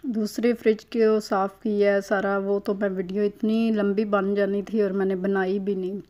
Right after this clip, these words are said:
Video। ये fridge वगैरह साफ़ करके मैंने अब इसके अंदर चीज़ें रख रही हूँ, सारी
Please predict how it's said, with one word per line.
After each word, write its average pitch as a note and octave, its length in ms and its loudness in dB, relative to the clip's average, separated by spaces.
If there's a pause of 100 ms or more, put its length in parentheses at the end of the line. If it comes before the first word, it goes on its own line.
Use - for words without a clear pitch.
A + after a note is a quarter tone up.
(760)
Video। G3+ 500 0 (420)
ये G3 320 2
fridge G3+ 340 0
वगैरह F#3+ 340 0
साफ़ F#3 340 -4
करके F#3 400 -4
मैंने F#3 300 0
अब F#3 140 -6
इसके G#3+ 280 -6
अंदर F#3 260 -4
चीज़ें F#3+ 360 -4
रख G#3+ 260 -6
रही F3+ 200 -2
हूँ, F#3 120 -4
सारी F#3 380 -6